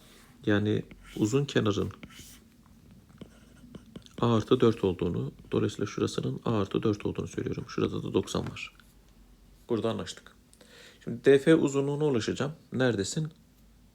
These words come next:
D F, evet, köşegen istiyor benden. Bakalım neler yapabiliriz. Şimdi burada Pisagor yazabilirsin. Yani yazacağım Pisagor şudur. A'nın karesi artı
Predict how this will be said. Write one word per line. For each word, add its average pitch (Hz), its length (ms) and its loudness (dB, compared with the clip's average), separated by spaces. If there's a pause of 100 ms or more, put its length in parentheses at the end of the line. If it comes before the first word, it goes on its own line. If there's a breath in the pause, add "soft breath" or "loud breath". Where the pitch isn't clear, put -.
(960)
D 107 180 0
F, 107 160 -4
evet, 113 400 -4
köşegen - 380 -2
istiyor - 260 -8
benden. - 240 -12 (120)
Bakalım 101 360 -2
neler 92 240 -2
yapabiliriz. - 520 -10 (580 loud breath)
Şimdi 127 160 -4
burada 135 180 6
Pisagor 151 380 6
yazabilirsin. 143 680 2 (460 loud breath)
Yani 107 260 4
yazacağım 120 400 2
Pisagor 117 360 -2
şudur. - 380 -2 (500 loud breath)
A'nın 120 320 2
karesi 107 440 -2
artı - 360 -2